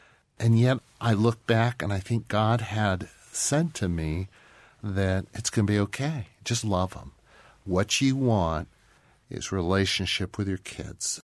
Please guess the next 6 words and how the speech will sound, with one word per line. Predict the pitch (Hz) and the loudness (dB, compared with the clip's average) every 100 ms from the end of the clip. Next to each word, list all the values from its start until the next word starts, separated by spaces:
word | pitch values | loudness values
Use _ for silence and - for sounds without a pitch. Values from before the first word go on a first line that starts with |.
| _ | _
Compassion | - 101 - - 113 117 117 120 - - - - - - _ _ - - _ - | -8 -6 -6 -8 0 2 4 4 0 -2 -8 -14 -16 -20 _ _ -20 -20 _ -10
is | 107 90 85 - - - | -4 -2 -2 -6 -8 -6
more | 87 87 104 | -2 2 2
important | 123 - 107 87 - - 76 78 | 0 -2 -2 -2 -2 -8 -10 -8
than | - 87 | -6 -4
compliance. | - 85 80 - 95 92 80 60 53 - - | -4 -6 -6 -6 -2 0 0 -4 -10 -12 -12